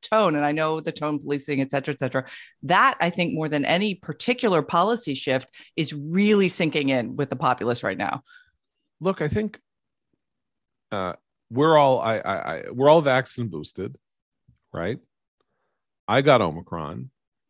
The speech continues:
Speaker 2: and I live in a city where you have to wear a mask. So what does that tell me? So this is my own individual. It's, what am I wearing a mask for? First of all, I'm now, I'm now th-,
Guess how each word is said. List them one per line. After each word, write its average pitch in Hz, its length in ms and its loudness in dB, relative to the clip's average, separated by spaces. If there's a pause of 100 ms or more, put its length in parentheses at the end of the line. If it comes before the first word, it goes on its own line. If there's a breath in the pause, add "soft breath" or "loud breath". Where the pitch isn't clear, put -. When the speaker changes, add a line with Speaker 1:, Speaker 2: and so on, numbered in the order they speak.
(140)
Speaker 2:
and 104 80 -4
I 104 100 0
live 117 180 0
in 135 80 0
a 127 60 2
city 170 200 2
where 120 120 2
you 110 100 2
have 101 100 -2
to 120 80 -4
wear 104 140 2
a 98 40 -2
mask. 80 440 -10 (480)
So - 160 -8
what 113 100 0
does 120 160 0
that 104 220 -2
tell 85 180 -8
me? 80 260 -10
So 95 200 -6
this 127 120 -8
is 127 60 -8
my 104 240 -4
own 92 160 -4
individual. 80 460 -10 (800)
It's, - 420 -2 (1400)
what 147 160 -2
am 170 100 2
I 165 100 2
wearing 156 280 2
a 143 60 0
mask 147 340 -2
for? - 340 -16
First - 300 -2
of 156 80 2
all, 110 340 6
I'm 113 140 -2
now, 117 400 2
I'm 110 160 -2
now 107 380 0
th-, - 160 -20